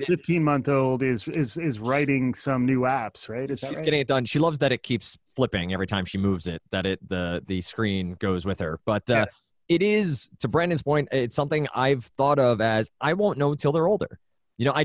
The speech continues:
Speaker 2: like, in real time, it's really difficult to understand the influence that day over day a screen is having.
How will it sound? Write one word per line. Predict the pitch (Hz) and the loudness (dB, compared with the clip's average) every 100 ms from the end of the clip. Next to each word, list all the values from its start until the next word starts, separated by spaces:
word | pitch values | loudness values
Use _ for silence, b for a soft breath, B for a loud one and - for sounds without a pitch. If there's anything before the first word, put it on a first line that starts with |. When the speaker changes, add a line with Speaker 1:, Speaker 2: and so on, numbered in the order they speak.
| 147 | 0
Speaker 2:
like, | 156 151 147 | 0 0 2
in | 160 | 2
real | 147 196 175 | 4 4 2
time, | - 165 160 | 2 2 2
it's | 117 | 2
really | 139 135 | 2 2
difficult | 123 - 131 | 2 0 0
to | 123 | 0
understand | 123 110 131 135 | 0 0 0 2
the | 120 | 2
influence | 117 120 110 - | 0 0 -2 0
that | 107 92 | -2 0
day | 120 120 | 2 2
over | 113 107 | 2 2
day | 113 113 | 2 2
a | |
screen | 107 - 110 | 0 -2 -2
is | 98 | 0
having. | 120 113 98 | 0 0 -2